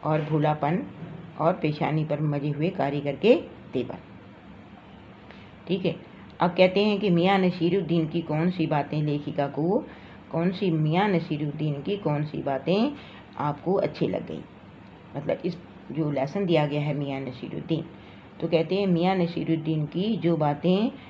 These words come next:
हमें अच्छी लगीं, तो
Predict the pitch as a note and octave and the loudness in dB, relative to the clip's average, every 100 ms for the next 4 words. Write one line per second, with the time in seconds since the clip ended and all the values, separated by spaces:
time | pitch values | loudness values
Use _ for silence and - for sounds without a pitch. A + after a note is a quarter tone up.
0 | - - - - D#3 D#3 D#3 D#3 D3+ - | -20 -20 -20 -8 -2 0 0 0 -2 -2
1 | D#3+ D#3 A3+ E3 C#3+ C#4+ - - - - | -4 0 2 2 2 -2 -6 -16 -20 -20
2 | - - - - - - - - - - | -20 -20 -20 -20 -20 -20 -20 -20 -20 -20
3 | - - - - - - - - - - | -20 -20 -20 -20 -20 -20 -20 -20 -20 -20
4 | - E3 E3 D#3+ D#3 D3+ - | -6 0 0 2 0 0 -2